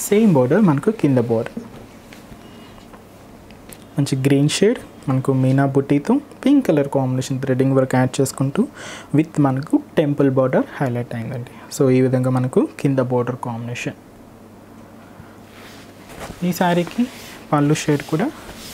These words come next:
దాదాపు ఒక one meter వరకు పళ్ళు, అది కూడా contrast green color combination. So, blouse కూడా ఈ విధంగా మనకు contrast మంచి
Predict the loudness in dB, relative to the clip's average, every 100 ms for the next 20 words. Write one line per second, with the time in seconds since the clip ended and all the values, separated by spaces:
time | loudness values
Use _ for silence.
0 | -18 -20 -2 0 2 0 -2 -2 0 0
1 | 2 2 2 2 0 -2 -6 -2 2 2
2 | 0 -12 -20 -20 -20 -20 -6 -4 0 0
3 | 2 0 0 0 -2 -2 -4 -4 -4 -6
4 | 0 0 2 2 0 2 -2 -2 -2 -4
5 | 0 0 0 -16 -20 -20 -20 -20 -20 -20
6 | -20 -20 -20 -20 -20 -20 -20 -20 -20 -20
7 | -16 -16 -16 -16 -6 -6 0 2 2 0
8 | 0 2 0 -4 -20 -20 -20 -20 -20 -18
9 | -18 -16 -12 -12 -12 -14 -16 -20 -20 -16
10 | -2 0 2 -2 -2 -6 0 0 0 -10
11 | -20 -20 -20 -2 0 0 2 0 -2 -8
12 | -14 -20 -20 -20 0 0 2